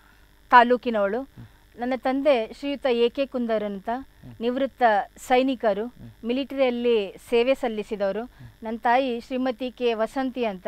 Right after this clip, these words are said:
Speaker 1: ನಾನು
Speaker 2: ಹ್ಮ್.
Speaker 1: ಸಾವಿರದ ಒಂಬೈನೂರ ಎಪ್ಪತ್ತಾರು ಜುಲೈ ಇಪ್ಪತ್ನಾಲ್ಕರಂದು ಕಾರ್ಕಳದಲ್ಲಿ ಜನಿಸಿದೆ. ನನ್ನ ಪ್ರಾಥಮಿಕ ಮತ್ತು ಪ್ರೌಢ ಶಿಕ್ಷಣ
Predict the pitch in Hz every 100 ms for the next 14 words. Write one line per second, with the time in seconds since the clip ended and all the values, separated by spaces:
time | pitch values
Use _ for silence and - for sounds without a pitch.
0 | 240 247 226 226 220 226 220 233 240 233
1 | 226 226 254 247 254 226 226 233 _ _
2 | - _ - 202 247 247 233 254 247 226
3 | 214 220 254 254 220 214 233 220 214 202
4 | 208 214 208 196 214 220 240 240 - 277
5 | 262 262 247 262 247 233 240 240 226 -
6 | 262